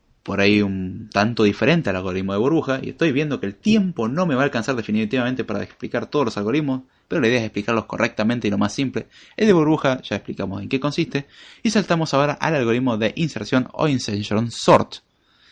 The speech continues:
Este algoritmo, eh, perdón, me distraje con el chat. Este algoritmo se basa en dividir un arreglo o una lista en dos partes. No significa que literalmente,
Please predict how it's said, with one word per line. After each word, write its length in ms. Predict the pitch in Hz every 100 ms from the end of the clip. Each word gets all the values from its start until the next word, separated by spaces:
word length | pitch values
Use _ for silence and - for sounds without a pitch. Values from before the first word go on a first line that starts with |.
| _ _ - - _ _ _ -
Este 180 | 208 208
algoritmo, 540 | 175 180 180 175 160 _ _ _ _
eh, 480 | 104 101 110 127 147 - 104 104
perdón, 220 | 98 101
me 80 | 101
distraje 240 | - 110
con 100 | 101
el 60 | 101
chat. 160 | 135 - _ _ _ _ - _ _ _ _ _
Este 180 | - 208
algoritmo 420 | 208 185 190 190
se 200 | 175 -
basa 360 | 147 175 - 175
en 140 | 139 135
dividir 280 | 127 151 175
un 120 | 151
arreglo 360 | 127 160 165
o 140 | 156 127
una 160 | 135
lista 480 | 123 151 - 165 - _ _ _ _
en 320 | 127 131 135
dos 160 | 151 175
partes. 640 | - 95 - - - - _ _
No 100 | 165
significa 500 | - 165 139 160 147
que 120 | 135
literalmente, 1040 | 117 113 131 127 165 156 156 151 156 151